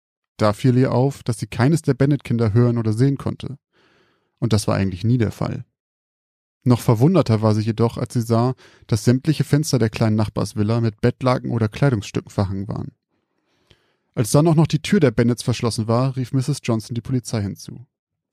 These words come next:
Als diese mehrere Stunden später endlich eintraf und nach einiger Überlegung die Tür aufbrach, wartete drinnen ein Bild des Grauens auf sie. Alle,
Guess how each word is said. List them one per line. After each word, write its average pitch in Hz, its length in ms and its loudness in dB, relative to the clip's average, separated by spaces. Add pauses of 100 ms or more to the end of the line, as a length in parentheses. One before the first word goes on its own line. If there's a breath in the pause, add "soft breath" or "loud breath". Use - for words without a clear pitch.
(520)
Als - 180 -4
diese 139 200 2
mehrere 156 420 4
Stunden - 280 -2
später 127 340 -2
endlich 120 300 -6
eintraf 113 520 -4 (320 soft breath)
und 123 140 0
nach 123 120 0
einiger 143 380 2
Überlegung 127 400 2
die 120 140 -4
Tür 156 220 0
aufbrach, 107 600 -4 (160)
wartete 110 360 -2
drinnen 120 320 -2
ein 120 180 -4
Bild 117 220 -2
des - 120 -14
Grauens 95 420 -8
auf - 120 -14
sie. - 220 -14 (1000)
Alle, 107 380 2